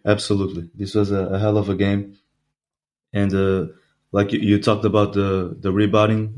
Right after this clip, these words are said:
dominance by Valencia. And this game was close in every aspect of the game except rebounding. And that's where Valencia got the, not only the advantage throughout the game,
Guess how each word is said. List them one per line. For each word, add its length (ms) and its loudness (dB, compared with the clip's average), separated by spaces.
dominance 540 2
by 180 0
Valencia. 600 0
And 320 0
this 200 4
game 160 4
was 160 4
close 400 2
in 200 0
every 300 4
aspect 380 0
of 120 0
the 60 -6
game 420 -2
except 520 0
rebounding. 540 0
And 320 -6
that's 220 2
where 100 6
Valencia 420 2
got 280 0
the, 500 -4
not 220 2
only 180 2
the 120 4
advantage 500 0
throughout 300 2
the 100 0
game, 340 0